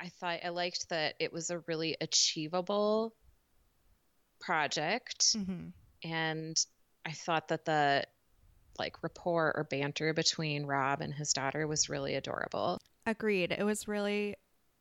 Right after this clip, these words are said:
Speaker 2: I don't know, it was really sweet that the focus definitely wasn't on perfection.
Speaker 1: Mm-hmm. Yeah. And I think later, I don't know if they said it in this video, but, like, later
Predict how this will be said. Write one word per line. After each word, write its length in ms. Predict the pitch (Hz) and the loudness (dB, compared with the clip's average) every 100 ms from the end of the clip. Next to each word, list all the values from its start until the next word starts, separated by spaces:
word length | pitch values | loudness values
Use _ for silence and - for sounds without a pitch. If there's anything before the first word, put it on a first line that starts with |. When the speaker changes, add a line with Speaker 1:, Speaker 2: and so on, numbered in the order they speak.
| _ _ _ _ _ - | _ _ _ _ _ -10
Speaker 2:
I 120 | - | -6
don't 140 | - | -6
know, 220 | 277 311 - | -6 -8 -4
it 120 | 202 | -2
was 220 | 226 - | -2 0
really 220 | 269 285 | 2 4
sweet 320 | 285 320 294 | 2 0 -2
that 120 | 220 214 | -2 -2
the 80 | 220 | -2
focus 500 | - 202 233 220 - - - - | 0 0 0 -2 -6 -20 -20 -4
definitely 460 | 202 190 208 208 208 | -2 0 -2 0 0
wasn't 360 | 190 185 190 | 0 -2 -2
on 160 | 180 185 | -4 -4
perfection. 720 | - 185 160 - - - 208 - _ _ _ _ _ _ _ _ 208 | -6 -6 -6 -6 -6 -8 -10 -16 _ _ _ _ _ _ _ _ 2
Speaker 1:
Mm-hmm. 600 | 220 214 196 180 185 175 _ - | 2 4 4 4 2 0 _ -6
Yeah. 260 | 160 - - _ _ _ _ _ _ _ _ _ _ _ _ _ _ _ - - | -2 -2 -6 _ _ _ _ _ _ _ _ _ _ _ _ _ _ _ -6 0
And 140 | 202 | 2
I 120 | 214 | 2
think 380 | 214 285 277 - - | 2 2 2 -2 -6
later, 640 | 214 240 240 233 226 220 - | 0 4 4 6 6 4 2
I 60 | 220 | -2
don't 180 | 262 - | -2 0
know 100 | 208 | -2
if 100 | - | 0
they 100 | 202 | -2
said 240 | 190 180 | 2 4
it 120 | 175 | 4
in 100 | 175 165 | 0 -4
this 240 | 165 - | -6 -6
video, 540 | 156 143 135 131 127 131 | -6 -2 2 2 2 0
but, 140 | - | 0
like, 200 | 151 143 | 0 0
later 640 | 151 165 156 143 143 143 | 4 4 6 6 8 6